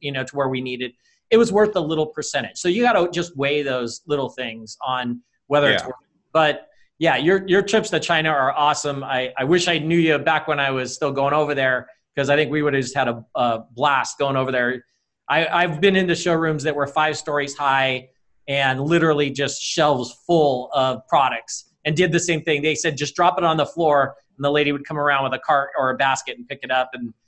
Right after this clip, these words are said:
Speaker 1: by the time you walked back in, you would have a price already and everything. So it was, it was hilarious. All right, well, we're gonna wrap this up. Brandon, why don't you go over real quick, um, how do they get a hold of you?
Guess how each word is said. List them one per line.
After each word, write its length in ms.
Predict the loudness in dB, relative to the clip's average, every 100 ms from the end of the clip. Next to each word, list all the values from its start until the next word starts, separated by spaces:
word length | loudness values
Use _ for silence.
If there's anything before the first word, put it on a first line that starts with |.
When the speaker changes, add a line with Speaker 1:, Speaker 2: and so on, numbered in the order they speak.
| _ -2
Speaker 1:
by 120 | 0
the 60 | 0
time 180 | 0 2
you 100 | 4
walked 260 | 2 2
back 220 | 0 0
in, 320 | -2 -4 -6 -8
you 140 | -6
would 140 | -4 -2
have 200 | 0 -2
a 60 |
price 380 | -2 -2 -2 0
already 420 | 0 0 0 -2
and 80 | -4
everything. 420 | -4 -6 -10 -14
So 220 | -8 -4
it 80 | -4
was, 160 | -6 -10 -8
it 60 |
was 120 | -8
hilarious. 400 | -6 -6 -6 -10 -20 _ _ _ _
All 80 | 2
right, 180 | 2 4
well, 340 | 2 2 -2
we're 160 | 0 2
gonna 160 | 4 6
wrap 240 | 4 2
this 160 | -2 0
up. 240 | 0 0 _ _
Brandon, 520 | 0 2 4 2 -2 -8 _ _ _
why 100 | 0
don't 100 | 2
you 60 | 4
go 160 | 4
over 180 | 4 2
real 160 | 2 0
quick, 420 | 0 2 0 -2 0
um, 440 | 2 2 -2 -6 _
how 180 | -2 2
do 60 | 4
they 80 | 2
get 160 | 2
a 40 | 0
hold 220 | 0 -2
of 100 | -2
you? 420 | -2 -2 -2 -6